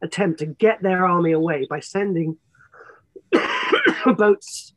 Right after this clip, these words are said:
ships, anything that they had across the channel to bring their soldiers back. And the Germans were trying to stop them and were doing it in any way they could. And one of the big ways they did was the Luftwaffe,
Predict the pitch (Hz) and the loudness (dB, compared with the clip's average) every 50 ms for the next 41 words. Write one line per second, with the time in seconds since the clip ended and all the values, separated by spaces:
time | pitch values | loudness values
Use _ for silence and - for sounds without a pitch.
0 | _ _ _ - - 202 202 - - - - - 226 214 226 285 277 240 254 226 | _ _ _ -2 0 2 0 0 -2 -10 -10 -2 2 4 4 6 4 4 4 4
1 | 220 214 185 180 180 165 - - 185 180 165 139 123 - - - - - 247 262 | 4 4 2 2 -2 -4 -2 0 0 2 2 0 -2 -4 -10 -14 -4 -2 -2 -2
2 | - - 170 - - 156 143 139 131 123 - - 143 127 - _ - 165 185 175 | -2 -8 -10 -8 -6 -6 -6 -6 -8 -10 -8 -10 -12 -12 -10 _ 0 2 4 4
3 | 165 160 165 170 - _ _ _ _ _ _ _ _ _ _ _ _ _ _ _ | 6 4 4 2 0 _ _ _ _ _ _ _ _ _ _ _ _ _ _ _
4 | _ - _ _ _ 160 165 165 - - - - - - 147 - - 262 233 - | _ -20 _ _ _ -6 -6 -6 -6 -10 -10 -10 -12 -14 -16 -4 0 0 0 0
5 | - - _ _ _ - - - - - _ _ - 147 135 135 127 170 165 156 | -2 -10 _ _ _ -20 -20 -20 -20 -20 _ _ -10 -8 -8 -6 -4 -2 0 0
6 | 147 147 139 135 123 - 127 - - - - 107 - - - - - 208 220 - | 0 0 -2 -2 -6 -8 -10 -12 -14 -14 -14 -14 -14 -16 -20 -8 -4 -4 -4 -4
7 | - 233 226 233 233 202 - _ _ _ _ _ _ _ _ - 131 131 131 131 | -2 -2 0 0 0 -2 -6 _ _ _ _ _ _ _ _ -14 -12 -10 -10 -8
8 | 127 127 131 131 131 131 - - 143 143 147 139 135 135 131 - _ _ _ 147 | -8 -8 -8 -8 -10 -12 -8 -8 -6 -2 -2 -2 -2 -4 -6 -8 _ _ _ -12
9 | 139 - 135 135 131 123 123 120 123 123 123 - - - - - 302 294 277 269 | -12 -8 -6 -4 -4 -4 -4 -6 -8 -8 -10 -10 -12 -10 -6 -2 -2 0 0 0
10 | 220 226 180 151 139 127 127 135 131 127 131 127 - 143 131 - 147 139 127 143 | 0 -2 -2 -4 -4 -4 -6 -6 -6 -8 -8 -8 -10 -12 -8 -6 -6 -6 -6 -8
11 | 143 127 - 180 170 156 143 143 127 _ 139 143 196 226 - _ - 208 208 208 | -10 -6 -4 -4 -4 -4 -6 -10 -10 _ -4 -2 -2 -2 -2 _ -2 -2 -2 -2
12 | - 208 202 | -2 -4 -4